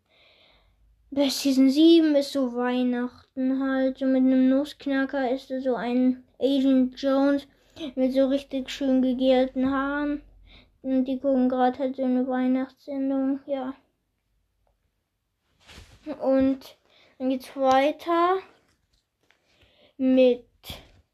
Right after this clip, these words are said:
Setkarten, davon hab ich vier. Da gibt's ja diese Gleiter und diese Dinger, die man hinten auf dem Rücken haben kann. Und noch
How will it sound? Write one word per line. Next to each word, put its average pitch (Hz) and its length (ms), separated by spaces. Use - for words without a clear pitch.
Setkarten, 302 1200
davon 269 340
hab 262 80
ich 262 140
vier. 339 600
Da 285 280
gibt's 285 280
ja 277 140
diese 247 340
Gleiter 262 1300
und 247 320
diese 240 440
Dinger, 269 300
die 254 100
man 254 240
hinten 262 300
auf 254 160
dem 262 200
Rücken 285 480
haben 262 460
kann. 262 680
Und 262 420
noch 262 200